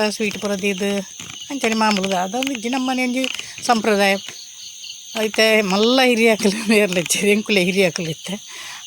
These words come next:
ಅಂಚ ಇಲ್ಲಡ್ ಬಳಸುನ ಕ-, ಕಾರ್ಯಕ್ರಮ.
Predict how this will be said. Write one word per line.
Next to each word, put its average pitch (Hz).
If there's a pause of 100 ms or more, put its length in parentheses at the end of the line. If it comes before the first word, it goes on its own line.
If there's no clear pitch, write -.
ಅಂಚ 214 (440)
ಇಲ್ಲಡ್ 196
ಬಳಸುನ 185
ಕ-, 180
ಕಾರ್ಯಕ್ರಮ. 175